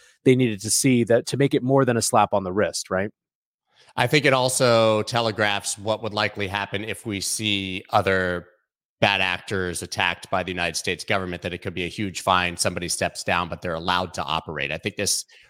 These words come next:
Speaker 2: really eliminates the fear of these platforms getting crushed. And of course, I'm talking about maybe the D C Gs and the Tethers, if there's other,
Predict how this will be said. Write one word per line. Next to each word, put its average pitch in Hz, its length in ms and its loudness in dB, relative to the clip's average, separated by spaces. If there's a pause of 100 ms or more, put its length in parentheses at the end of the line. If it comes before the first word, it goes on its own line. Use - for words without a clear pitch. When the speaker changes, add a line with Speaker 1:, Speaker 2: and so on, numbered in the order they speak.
(120)
Speaker 2:
really 127 340 8
eliminates 104 640 2
the 98 100 -8
fear 95 600 -2
of 87 420 -8
these 98 160 -4
platforms 90 840 -2
getting 85 300 -2
crushed. - 380 -4
And 87 100 -10
of - 100 -14
course, 92 220 -2
I'm 82 60 -10
talking 85 280 -2
about 82 180 -4
maybe 80 160 -10
the 80 100 -14
D 92 140 -8
C 90 160 -8
Gs 85 360 -6
and 76 100 -16
the 76 60 -14
Tethers, 87 480 -2
if 80 100 -12
there's 85 220 -8
other, 85 300 -2